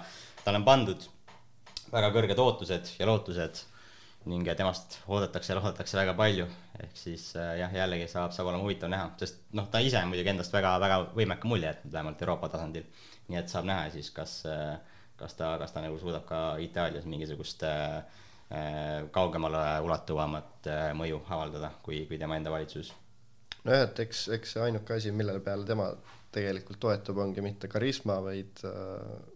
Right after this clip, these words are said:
Speaker 2: vaid see staaž, mis tal on Euroopa Liidust kaasa antud. Ja nüüd ongi see küsimus, et, <clears throat> et kui ta peab nüüd võtma neid otsuseid vastu, mis mõnele erakonnale veidi, noh,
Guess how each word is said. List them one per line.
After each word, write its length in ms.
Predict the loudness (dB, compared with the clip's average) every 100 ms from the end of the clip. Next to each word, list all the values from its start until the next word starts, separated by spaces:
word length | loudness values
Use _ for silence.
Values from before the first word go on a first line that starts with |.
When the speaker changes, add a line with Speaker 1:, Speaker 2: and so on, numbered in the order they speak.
| -8
Speaker 2:
vaid 240 | -8 -8 -12
see 340 | -8 -6 -4 -4 -6 -8 -6
staaž, 540 | 0 4 4 4 -2 -8
mis 140 | -8 -4
tal 180 | -4 -2
on 140 | -4 -2
Euroopa 380 | 2 2 0 0
Liidust 300 | 0 -2 -2
kaasa 320 | -2 0 -4
antud. 340 | -6 -8 -12 -12 -20 -20 -20 -20 -20 -20 -20 -16 -6
Ja 140 | -4 -2 -4 -4
nüüd 160 | -2 -2
ongi 240 | -2 0
see 120 | 0
küsimus, 380 | 2 0 0 -2
et, 180 | -6 -10 -20 -14 0
<clears throat> 60 | 2 2 2 2 2 -2
et 240 | -8 -16 -20 -20 -6
kui 140 | 0
ta 120 | 6 6 4 -2 -18 -2
peab 220 | 4 4 4
nüüd 140 | 2
võtma 300 | 0 0 0
neid 100 | 2
otsuseid 400 | 2 0 -2 2
vastu, 400 | 2 2 0 -2 -2
mis 160 | -2 0
mõnele 300 | 0 2 4
erakonnale 580 | 2 2 0 0 0 0 -2 -4 -8 -4
veidi, 300 | -2 0 -2 -2 -4 -6
noh, 140 | -6